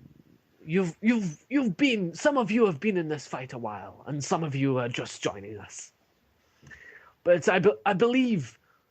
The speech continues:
yous are perfect m-, men for the job that we are needing to be finished, uh, to be started. Uh,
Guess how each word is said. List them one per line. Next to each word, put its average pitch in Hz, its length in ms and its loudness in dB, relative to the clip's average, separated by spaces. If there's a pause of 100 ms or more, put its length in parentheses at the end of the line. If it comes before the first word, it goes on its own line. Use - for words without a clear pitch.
(800)
yous 180 260 2
are 202 80 4
perfect 185 460 -2
m-, 139 280 -8
men 135 440 -6
for - 120 -10
the 139 120 -2
job 131 420 -2 (540)
that 123 200 -10
we 131 120 0
are 107 260 0 (100)
needing 113 420 -8
to - 60 -16
be 104 100 -10
finished, - 540 -14 (600)
uh, 110 300 -2
to - 120 -12
be 117 100 -4
started. 95 400 -8 (2500)
Uh, 135 380 -6